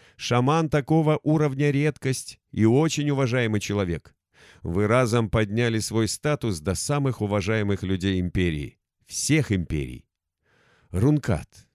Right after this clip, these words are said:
м, давай всё-таки по возможности не будем афишировать мои способности, ладно? Я и сам в них пока разбираюсь.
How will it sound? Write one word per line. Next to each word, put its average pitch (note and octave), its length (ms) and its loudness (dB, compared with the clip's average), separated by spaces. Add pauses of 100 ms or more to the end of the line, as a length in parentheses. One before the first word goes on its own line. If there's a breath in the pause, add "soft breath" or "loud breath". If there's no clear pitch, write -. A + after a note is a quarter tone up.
(280)
м, B1+ 320 -14
давай D#3 420 -2
всё-таки D#3 580 -2
по - 160 -2
возможности B2+ 720 -2
не B2+ 180 0
будем C#3+ 460 0
афишировать A2 600 -2
мои F#2+ 180 0
способности, D#2+ 720 -4
ладно? G2+ 440 -2 (520 loud breath)
Я C3+ 240 2
и C3+ 60 2
сам C#3 380 0
в A2 80 0
них A#2 220 0
пока A#2 300 0
разбираюсь. F#2+ 840 -2